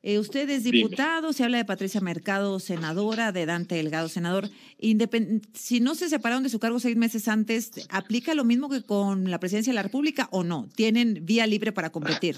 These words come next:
Speaker 1: independientemente de
Speaker 2: No,
Speaker 1: que todavía
Speaker 2: Azucena,
Speaker 1: estén en
Speaker 2: eso,
Speaker 1: su cargo?
Speaker 2: la disposición constitucional es muy, es limitativa, es lo que se conoce en derecho como una disposición limitativa,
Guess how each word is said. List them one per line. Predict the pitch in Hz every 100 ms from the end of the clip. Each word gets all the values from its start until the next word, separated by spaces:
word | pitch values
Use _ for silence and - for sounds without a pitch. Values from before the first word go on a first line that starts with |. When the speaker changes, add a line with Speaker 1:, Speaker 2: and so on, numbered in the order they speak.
| -
Speaker 1:
independientemente | 175 175 170 202 208 214 208 202
de | 160
Speaker 2:
No, |
Speaker 1:
que | 165
todavía | 185 185 -
Speaker 2:
Azucena, |
Speaker 1:
estén | - 202
en | 180
Speaker 2:
eso, |
Speaker 1:
su | 180
cargo? | 165 143 123 - - - - - - _ _ _ - -
Speaker 2:
la | 127 135
disposición | 135 - 127 123 160
constitucional | 165 160 156 131 139 131 143 160 - - - - - -
es | - 143 147 - - -
muy, | 127 143 165 165 156 131
es | 139
limitativa, | 156 156 139 151 139 170 170 170 185
es | 143
lo | 135
que | 131
se | 120 123 113 107
conoce | 120 127 139
en |
derecho | 123 120 120 -
como | 117 120
una | 123
disposición | - 117 - 113 127
limitativa, | 127 123 120 120 143 139